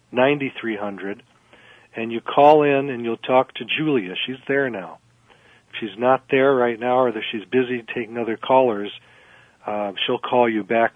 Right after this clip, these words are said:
soon. And she's the one that really has more of the information than the people around the radio about these techniques and, um, you know, the specifics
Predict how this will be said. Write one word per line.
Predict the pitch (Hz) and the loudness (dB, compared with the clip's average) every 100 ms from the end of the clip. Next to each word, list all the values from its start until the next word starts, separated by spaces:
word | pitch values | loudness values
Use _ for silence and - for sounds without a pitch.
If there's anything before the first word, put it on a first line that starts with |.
| - - | -6 -10
soon. | 95 87 87 _ - - _ - | -12 -14 -18 _ -20 -20 _ -10
And | 104 101 - | -8 -6 -2
she's | 156 160 143 | 0 0 2
the | |
one | 131 127 | 4 4
that | 117 | 0
really | 113 120 139 135 120 | -4 -4 2 2 2
has | 120 113 | 2 0
more | 101 113 120 | -2 0 0
of | 113 | 0
the | 110 | -2
information | 110 - 110 110 - 107 | -4 -6 -4 -4 -4 -8
than | 98 | -12
the | |
people | 98 110 - 104 | -10 -10 -8 -8
around | 98 98 | -6 -6
the | 95 | -8
radio | 95 98 95 90 98 | -8 -8 -10 -12 -14
about | - 98 98 92 - - - - _ | -12 -6 -6 -6 -12 -20 -20 -20 _
these | 104 101 - | -10 -10 -8
techniques | 113 101 110 101 98 - - | -8 -6 -8 -8 -10 -14 -16
and, | 98 92 - - - - _ - | -16 -18 -20 -20 -20 -20 _ -18
um, | 95 92 90 90 101 | -14 -12 -14 -18 _
you | 104 | -12
know, | 101 | -10
the | 92 - | -10 -12
specifics | - 110 - 131 - 98 | -8 -6 0 0 0 -12